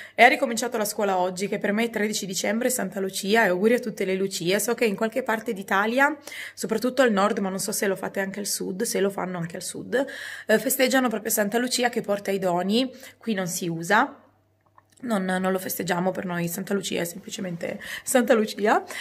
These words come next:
Ehm, però è una cosa veramente carina. Qui vedete delle scatole perché ieri finalmente, dico finalmente,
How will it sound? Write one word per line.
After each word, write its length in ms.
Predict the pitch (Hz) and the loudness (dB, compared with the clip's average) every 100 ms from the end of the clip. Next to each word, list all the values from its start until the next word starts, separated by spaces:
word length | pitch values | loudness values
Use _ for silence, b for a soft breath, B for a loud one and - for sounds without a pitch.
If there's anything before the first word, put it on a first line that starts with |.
| B - | B 2
Ehm, 960 | 247 233 233 220 214 208 208 202 196 202 | 8 10 10 10 6 4 4 2 0 4
però 300 | 285 320 311 | 8 10 10
è 120 | 226 | 6
una 160 | 220 | 2
cosa 200 | 220 254 | 0 2
veramente 400 | 240 247 277 330 | 2 2 0 0
carina. 500 | - 226 190 196 214 - B _ | -2 -2 2 4 4 2 B _
Qui 100 | 311 | 0
vedete 300 | 247 202 208 | 0 2 2
delle 180 | 202 | 2
scatole 540 | 208 - 190 202 269 269 | 0 0 0 2 4 4
perché 260 | 202 202 | 4 -2
ieri 320 | 220 208 196 190 | 0 2 2 -2
finalmente, 880 | 233 247 269 202 170 175 - 220 | -2 0 2 0 0 -4 0 0
dico 180 | 233 - | 0 -4
finalmente, 880 | 170 202 196 190 165 165 _ - 262 | -8 -8 -10 -10 -12 -14 _ -2 -2